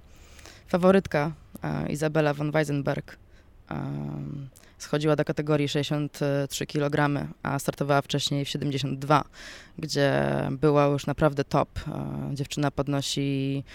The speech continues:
dwieście kilogramów w przysiadzie i w martwym ciągu też robi ponad dwieście, wyciska stówę czy więcej,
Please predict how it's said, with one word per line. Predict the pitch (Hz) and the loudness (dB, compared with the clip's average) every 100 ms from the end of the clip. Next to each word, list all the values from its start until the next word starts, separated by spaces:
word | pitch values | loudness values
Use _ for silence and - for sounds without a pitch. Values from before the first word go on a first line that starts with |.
| - - | -20 -6
dwieście | - 143 - | -2 -2 -4
kilogramów | - 151 151 147 139 | -2 2 4 2 0
w | |
przysiadzie | - 143 139 139 135 135 135 | -2 0 2 2 0 -2 -2
i | 131 135 131 135 131 131 | -2 -2 -2 -2 -4 -4
w | 139 | -2
martwym | 135 139 | -2 -2
ciągu | 139 139 139 | -2 0 0
też | 147 | 2
robi | 147 | 0
ponad | 139 135 131 | 0 -2 -2
dwieście, | 131 131 - | -4 -4 -4
wyciska | 127 127 127 - | -4 -4 -4 -4
stówę | 135 156 131 131 | -4 -2 -2 -4
czy | 135 | -2
więcej, | 143 143 135 | 0 0 -2